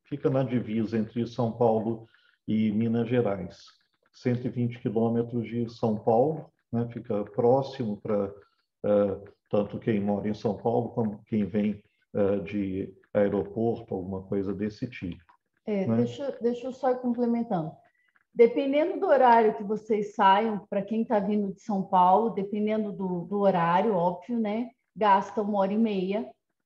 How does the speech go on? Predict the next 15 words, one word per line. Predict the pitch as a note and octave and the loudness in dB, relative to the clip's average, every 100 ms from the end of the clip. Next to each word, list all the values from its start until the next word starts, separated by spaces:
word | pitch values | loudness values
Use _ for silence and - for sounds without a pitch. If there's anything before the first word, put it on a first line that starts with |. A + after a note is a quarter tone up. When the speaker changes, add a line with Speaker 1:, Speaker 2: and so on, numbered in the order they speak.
| - | -6
Speaker 2:
mas | G#3 G3 F#3+ G3 - | -2 0 0 -2 -8
pode | - G3 G3 | -2 -2 0
gastar | G#3+ G#3+ - G#3+ G3 G3+ - | -2 -2 -2 4 4 4 0
três | A3 A#3 G#3 | 2 2 4
horas, | A3+ G3+ G#3 G#3+ A3 - | 4 4 2 2 -2 -6
dependendo | A3 G#3 G#3+ G3+ G#3 G3+ | -4 -4 -4 -2 -2 -4
do | G3+ | -6
trânsito, | G3+ - G#3 G#3 G#3+ F3+ G3+ - | -4 -2 2 2 2 -2 -6 -8
saída | E3+ - G3+ G3 G3 G3 | -10 0 2 2 0 0
na | G3 | 0
sexta-feira, | F#3+ G3+ F#3+ A3 - - G#3 G3+ F#3 F3+ - | -2 -6 -4 -4 -4 0 2 2 2 -2 -4
feriado. | F#3+ G3+ G3+ G3 G3+ G3 F3+ F#3 F3+ _ _ _ | -2 4 6 6 4 2 0 -6 -8 _ _ _
Então, | F3 G3+ G3+ | -8 -6 -4
tem | G3 A3 A3 | 0 0 0
esses, | A3 G#3+ A3+ G3+ | -2 -4 -10 -10